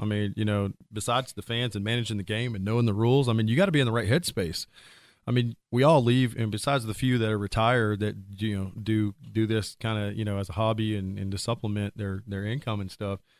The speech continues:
I mean, we got guys, I mean, myself, I leave work. I gotta go home, change out of my military uniform, and, you know, a lot of times get,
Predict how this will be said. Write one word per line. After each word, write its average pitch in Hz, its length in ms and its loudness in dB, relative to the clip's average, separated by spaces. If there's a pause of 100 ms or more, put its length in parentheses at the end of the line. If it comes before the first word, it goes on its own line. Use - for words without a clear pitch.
(480)
I 107 40 -2
mean, 104 340 -2
we 120 80 -4
got 196 140 2
guys, 120 300 6
I 113 60 -4
mean, 107 160 0
myself, 135 560 0 (120)
I 104 120 0
leave 147 220 0
work. 120 460 -2 (180)
I 98 80 -6
gotta 110 120 -6
go 120 140 -2
home, 117 380 2 (200)
change 117 280 -2
out 120 40 2
of 117 60 2
my 117 60 2
military 107 380 -2
uniform, 101 440 -8 (440)
and, 104 320 -4 (320)
you 98 60 -8
know, 101 260 -6 (340)
a 85 40 -8
lot 117 160 2
of 120 60 -8
times 110 240 0
get, 110 160 -4